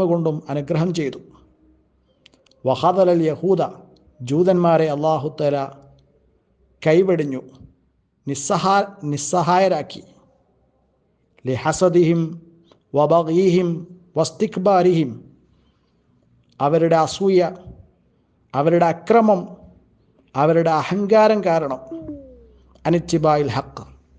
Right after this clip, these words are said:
ഹക്ക് സത്യം പിന്തുടരുന്നതിൽ നിന്നുള്ള അവരുടെ അഹങ്കാരവും അതുപോലെ അവരുടെ അക്രമവും അവരുടെ അസൂയയും കാരണം ജൂതന്മാരെ അല്ലാഹു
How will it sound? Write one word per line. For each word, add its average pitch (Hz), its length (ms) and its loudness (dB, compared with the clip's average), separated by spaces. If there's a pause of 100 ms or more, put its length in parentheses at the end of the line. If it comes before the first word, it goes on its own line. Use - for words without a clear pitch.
(760)
ഹക്ക് 180 400 2 (760)
സത്യം 214 460 0
പിന്തുടരുന്നതിൽ 190 760 2
നിന്നുള്ള 160 360 2 (480)
അവരുടെ 147 320 0
അഹങ്കാരവും 160 680 0 (1120)
അതുപോലെ 160 420 4 (440)
അവരുടെ 156 420 2 (1300)
അക്രമവും 196 640 2 (440)
അവരുടെ 151 300 0
അസൂയയും 175 560 0
കാരണം 139 380 -4 (840)
ജൂതന്മാരെ 147 520 0
അല്ലാഹു 139 340 -2